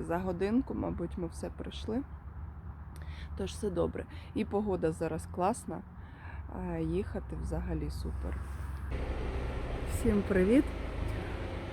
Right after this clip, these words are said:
А, тиждень пробула у Німеччині, зараз ми повернулись. Е,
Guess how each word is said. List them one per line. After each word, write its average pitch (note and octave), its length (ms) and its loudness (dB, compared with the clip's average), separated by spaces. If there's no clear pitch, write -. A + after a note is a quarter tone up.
А, F3+ 280 0
тиждень F#3+ 500 8
пробула F#3 460 8
у F3+ 40 8
Німеччині, B3 680 10
зараз G#3+ 400 6
ми A3+ 120 8
повернулись. A#3 680 8
Е, F3+ 640 6